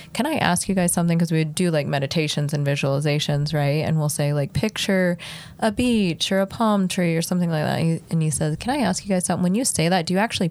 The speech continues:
picture that?" And everybody in the room's like, "Yeah, well, yeah, I can see that," you know? And he's like, "I don't see anything. Like, it's just all dark. It's all blackness."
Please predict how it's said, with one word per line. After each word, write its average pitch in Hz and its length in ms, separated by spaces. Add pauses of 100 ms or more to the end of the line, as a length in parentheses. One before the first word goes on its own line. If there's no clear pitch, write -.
(120)
picture - 400
that?" 165 320 (320)
And 165 460
everybody 175 320
in 165 80
the 160 80
room's 160 180
like, 151 220
"Yeah, 170 300
well, 151 300
yeah, 180 220
I 147 80
can 165 220
see 151 220
that," 147 280
you 165 80
know? 156 220
And 156 160
he's 165 200
like, - 160
"I 165 120
don't 175 340
see - 220
anything. - 560
Like, - 240
it's - 180
just - 240
all - 280 (460)
dark. 170 380
It's 160 100
all 156 120
blackness." 160 520